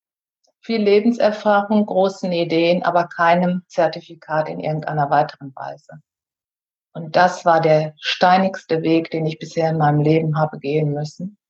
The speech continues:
Ich war dann auf einer Messe engagiert. Das war damals eine ganz kleine Messe für Agrarprodukte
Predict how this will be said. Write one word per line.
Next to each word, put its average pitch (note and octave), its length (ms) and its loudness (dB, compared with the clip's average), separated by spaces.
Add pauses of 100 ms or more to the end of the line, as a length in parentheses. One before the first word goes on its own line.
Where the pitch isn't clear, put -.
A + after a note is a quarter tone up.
(800)
Ich - 440 -10
war E3+ 220 2
dann D#3+ 600 0 (600)
auf D#3 300 -10
einer C#3+ 640 2
Messe G3+ 540 2
engagiert. F#3 680 2
Das E3 160 -6
war D#3 220 2
damals D#3 380 0
eine D#3 100 -6
ganz D3+ 240 -2
kleine F3 400 2
Messe F#3 340 0
für - 220 -4
Agrarprodukte F3+ 1200 -2